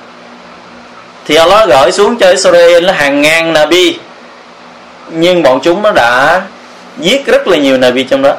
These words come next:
Thì Nabi Isa alayhi salam cũng là người đã bị bọn chúng ám sát. Cũng là bọn chúng đã đuổi giết, nhưng mà đã không giết, cái sự gì giết của họ thất bại.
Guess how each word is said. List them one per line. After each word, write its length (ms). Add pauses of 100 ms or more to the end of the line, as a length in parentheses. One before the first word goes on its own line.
(360)
Thì 360
Nabi 420
Isa 380
alayhi 340
salam 440 (1600)
cũng 260
là 200
người 340
đã 120
bị 160
bọn 180
chúng 140
ám 160
sát. 240 (580)
Cũng 140
là 100
bọn 220
chúng 180
đã 260 (160)
đuổi 180
giết, 260 (460)
nhưng 300
mà 180
đã 120
không 340
giết, 240
cái 100
sự 180
gì 400
giết 180
của 60
họ 260
thất 200
bại. 320